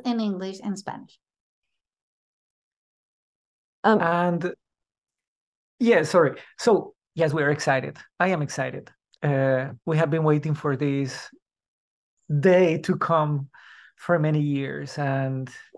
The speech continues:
Speaker 3: this will be, like, the culmination of a whole process of conversations, discussions, uh, challenges, uh, learnings, um, pauses,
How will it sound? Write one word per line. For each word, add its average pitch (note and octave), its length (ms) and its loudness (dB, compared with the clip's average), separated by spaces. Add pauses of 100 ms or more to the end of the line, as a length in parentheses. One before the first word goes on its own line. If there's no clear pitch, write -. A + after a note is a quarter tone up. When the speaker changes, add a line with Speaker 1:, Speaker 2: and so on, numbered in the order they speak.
Speaker 3:
this D#3+ 360 -4
will D#3+ 140 0
be, D3+ 200 0
like, C#3 280 -2
the D3 180 -10 (220)
culmination D3+ 960 0
of - 380 -8 (480)
a D3 60 0
whole E3 280 2
process E3 580 2
of C#3+ 320 -2 (100)
conversations, C#3 1120 -2
discussions, C3+ 1120 -4 (540)
uh, C3+ 680 4
challenges, D3 1040 0
uh, C3 500 0 (300)
learnings, E3 840 2 (800)
um, C3+ 920 -4 (800)
pauses, F3 540 0